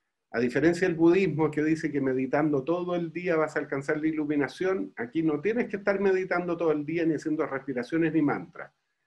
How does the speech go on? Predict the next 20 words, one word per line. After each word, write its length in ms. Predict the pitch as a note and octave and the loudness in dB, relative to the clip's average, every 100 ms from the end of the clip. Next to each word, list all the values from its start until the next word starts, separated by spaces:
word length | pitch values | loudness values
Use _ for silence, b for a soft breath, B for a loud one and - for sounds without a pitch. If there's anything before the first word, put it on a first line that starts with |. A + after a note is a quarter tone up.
| _ _ _ - | _ _ _ -6
Lo 160 | B2 D3 | 2 2
único 340 | G#3+ B3 A3+ | 4 2 2
que 100 | G#3 | 2
tienes 260 | G#3 G#3 G3+ | 2 2 2
que 80 | |
hacer 260 | F#3+ A3 A3 | 0 2 0
es 100 | E3 | 2
enfrentarte 840 | D#3+ D#3+ C3+ A#2+ F3 F3+ - F#3+ - | 0 2 -2 0 2 2 2 -2 -2
a 80 | C3+ | -4
personas 520 | A#2+ - E3 E3+ - | -4 -2 -2 0 -2
complicadas, 640 | D#3 - B2+ - D2+ - - - | -6 -4 -6 -6 -6 -6 -8 -10
<laughs> 1000 | - F#3 - - - C#3+ - C#3+ - - _ B B B B _ | -6 -4 -2 -6 -6 -8 -8 -12 -12 -16 _ B B B B _
a 100 | C#3+ | 0
vivir 400 | E3 G3 G3+ A3 | 2 4 2 2
la 160 | G3+ G3 | 4 4
vida 360 | G3+ A3+ A3 G3+ | 4 6 6 6
tal 240 | G#3+ G3+ | 4 4
como 200 | G#3 G3+ | 2 4
la 120 | G3+ | 4
vivimos. 680 | G3 G#3 A3 F3+ A2+ - _ | 4 0 -2 -2 -2 -4 _